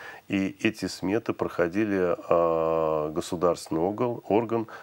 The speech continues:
мособлэкспертизу, где выверялись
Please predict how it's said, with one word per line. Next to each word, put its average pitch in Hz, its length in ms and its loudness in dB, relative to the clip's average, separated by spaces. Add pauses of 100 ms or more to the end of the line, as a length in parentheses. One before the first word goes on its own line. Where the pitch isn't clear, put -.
(140)
мособлэкспертизу, 87 1300 2 (680)
где 87 380 0
выверялись 98 800 0